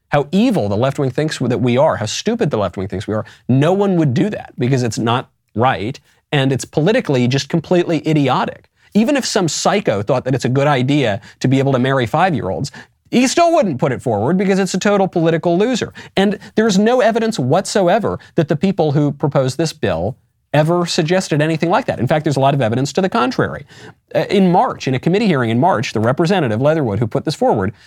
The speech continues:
said that, that as he understood the, the very legislation, that it would, quote, "not allow minors, children under the age of eighteen, who haven't even reached the age of consent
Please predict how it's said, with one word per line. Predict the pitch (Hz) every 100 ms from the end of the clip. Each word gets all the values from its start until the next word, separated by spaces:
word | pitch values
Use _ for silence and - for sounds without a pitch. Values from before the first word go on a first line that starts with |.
| _
said | - - 92 143 - _ _ _ _ _ _ -
that, | - 131 120 -
that | 123 - _ _ _ _ -
as | 170 185
he | 220
understood | 196 185 170 - 220
the, | 185 180 170 160
the |
very | 156 175 151
legislation, | 147 143 254 320 - 92 - -
that | 156
it |
would, | 170 156 -
quote, | 143 131
"not | 120 110 135 139
allow | 123 117 120 120 - _
minors, | 117 120 110 98 110
children | - 110 113
under | 107 101
the | 98
age | 101
of | 101
eighteen, | 95 - 123 92 - _ -
who | 127
haven't | 120 147 127
even | 120 107
reached | 98 95 -
the | 95
age | 92
of | -
consent | 151 240 156